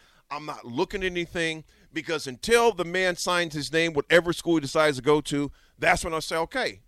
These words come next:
it's done." Regardless of it's here or somewhere else. Of course I want him here. Of course. He's a program changer.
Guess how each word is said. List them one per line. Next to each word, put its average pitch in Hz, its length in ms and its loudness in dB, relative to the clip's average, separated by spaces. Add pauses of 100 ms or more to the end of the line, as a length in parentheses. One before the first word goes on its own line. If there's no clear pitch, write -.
it's 131 140 -2
done." 175 240 0 (420)
Regardless 196 320 4
of 180 80 -2
it's 165 100 0
here 240 120 2
or - 20 2
somewhere 254 200 -2
else. - 160 -2 (120)
Of 262 180 2 (140)
course 381 560 8 (100)
I 190 120 8
want 170 280 2
him 135 160 -4
here. 113 260 -2 (240)
Of 320 200 -2
course. 381 420 4
He's 359 220 2
a 330 80 2
program 311 640 4
changer. 269 800 2